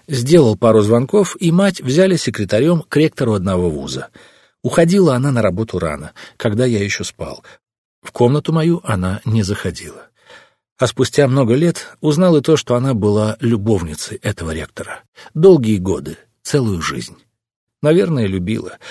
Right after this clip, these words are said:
А может быть, спасалась от своего несчастного брака. Наверняка надеялась, но семью он не оставил, как это часто бывает. Бабка умерла рано, в шестьдесят восемь.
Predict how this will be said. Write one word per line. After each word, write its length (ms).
А 100
может 240
быть, 320
спасалась 640
от 160
своего 260
несчастного 600
брака. 460
Наверняка 480
надеялась, 640
но 120
семью 340
он 80
не 100
оставил, 520
как 220
это 120
часто 320
бывает. 520
Бабка 300
умерла 340
рано, 320
в 100
шестьдесят 440
восемь. 420